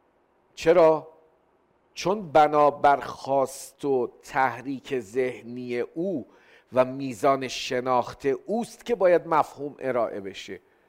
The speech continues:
نه بر اساس اینکه آموزش پرورش این کتاب رو تعیین کرده، گفته: «اینو به خورد بچه ها بدی و منم باید این کار رو حتماً بکنم.» نه، این حتماً نیست. درسته؟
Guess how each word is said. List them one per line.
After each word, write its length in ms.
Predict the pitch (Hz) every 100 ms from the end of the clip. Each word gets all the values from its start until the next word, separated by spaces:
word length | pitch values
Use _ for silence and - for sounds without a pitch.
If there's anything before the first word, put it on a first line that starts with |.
| _ _ _ _ _ _ _ -
نه 120 | 214
بر 140 | 226
اساس 420 | 226 185 196 185
اینکه 280 | 190 175 196
آموزش 380 | - 185 180 180
پرورش 500 | 196 190 190 226 240
این 100 | 240
کتاب 320 | 208 190 214
رو 60 | 233
تعیین 340 | 208 196 220
کرده، 280 | 220 208 220
گفته: 260 | 190 185 214
«اینو 200 | 208 208
به 180 | 196 - - _ _
خورد 300 | - 214 208
بچه 400 | 202 160 - 160
ها 120 | 165
بدی 320 | 127 110 98 _ _ _ _ _ _ _
و 80 | 156
منم 260 | 175 202
باید 220 | 190 185 185
این 140 | 180 180
کار 200 | - 165
رو 60 |
حتماً 440 | 156 147 - 156 175
بکنم.» 600 | 175 175 - 117 107 104 _ _ _ _ _ _
نه، 300 | 123 131 120 -
این 120 | 135
حتماً 400 | 123 110 - 107
نیست. 580 | 110 95 87 _ _ _ _ _ _ _ _ _ _ _ _ _ _ _ _ _ _ _ _ _ _ _ _ _ _ _
درسته؟ 460 | 113 127 - 151